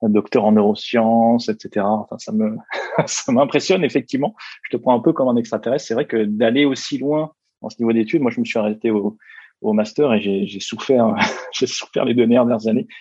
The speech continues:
et je me suis, pour le coup, vraiment senti, euh, comme un extraterrestre parce que, euh, je me demandais comment, comment j'allais faire, euh, pour continuer et pour terminer ces deux dernières années, euh,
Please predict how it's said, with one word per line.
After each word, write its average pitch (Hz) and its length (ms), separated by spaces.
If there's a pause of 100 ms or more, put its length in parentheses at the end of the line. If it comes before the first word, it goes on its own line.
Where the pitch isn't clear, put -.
(100)
et 117 40
je 117 120
me 110 40
suis, 110 220
pour 110 180
le 110 60
coup, 110 200
vraiment 113 260
senti, 120 420
euh, 104 140 (440)
comme - 140
un 107 80
extraterrestre - 560
parce - 140
que, - 120
euh, 117 240
je 101 80
me 104 100
demandais 104 320
comment, 107 640 (640)
comment 113 240
j'allais 107 240
faire, 131 320
euh, 101 320
pour - 240
continuer 113 480
et 110 60
pour - 160
terminer 104 340
ces 113 140
deux 101 120
dernières 101 260
années, 127 280
euh, 98 160